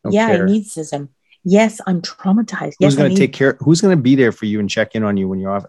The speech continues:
Speaker 1: actually off on a leave?
Speaker 2: Right.
Speaker 1: Nobody. Right.
Speaker 2: Yeah.
Speaker 1: Do staff overall feel that management is there to support them, or has, has their best interest in mind, or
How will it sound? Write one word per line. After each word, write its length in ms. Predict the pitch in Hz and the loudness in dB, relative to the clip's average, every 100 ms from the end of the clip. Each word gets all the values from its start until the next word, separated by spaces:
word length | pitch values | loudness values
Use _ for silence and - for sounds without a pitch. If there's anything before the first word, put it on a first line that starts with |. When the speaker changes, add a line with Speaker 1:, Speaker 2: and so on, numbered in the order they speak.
| - | -10
Speaker 1:
actually 320 | 110 110 98 | -10 -6 -2
off 220 | 98 98 | -2 -2
on 60 | 95 | -4
a 60 | |
leave? 300 | 90 98 95 _ _ _ _ _ _ _ _ | -4 -6 -6 _ _ _ _ _ _ _ _
Speaker 2:
Right. 220 | 202 151 _ _ _ _ _ _ _ | -2 -2 _ _ _ _ _ _ _
Speaker 1:
Nobody. 320 | 101 92 87 - _ _ _ _ _ | -2 0 -2 -6 _ _ _ _ _
Right. 240 | 92 90 - | -2 -2 -4
Speaker 2:
Yeah. 140 | 123 _ _ _ _ _ | -10 _ _ _ _ _
Speaker 1:
Do 160 | 123 | 4
staff 340 | 117 - 131 143 | 4 2 2 4
overall 320 | 139 127 120 | 4 4 4
feel 220 | - 123 | 4 2
that 100 | 110 | 2
management 520 | 104 110 110 113 110 - | 2 0 0 -2 -4 -8
is 140 | 90 | -6
there 180 | 101 98 | -2 -2
to 120 | 110 | -4
support 440 | - - 98 110 | -12 -8 -4 0
them, 180 | 190 220 - _ _ | 2 2 0 _ _
or 140 | - 113 | 0 4
has, 320 | 120 107 - | 4 0 -4
has 300 | - - 117 | -14 -4 -2
their 120 | 107 98 | 0 0
best 220 | 98 - | 0 0
interest 280 | 110 131 127 | -2 -2 -2
in 60 | |
mind, 300 | 135 139 147 - | 0 2 0 0
or 400 | 120 113 110 | 0 0 -2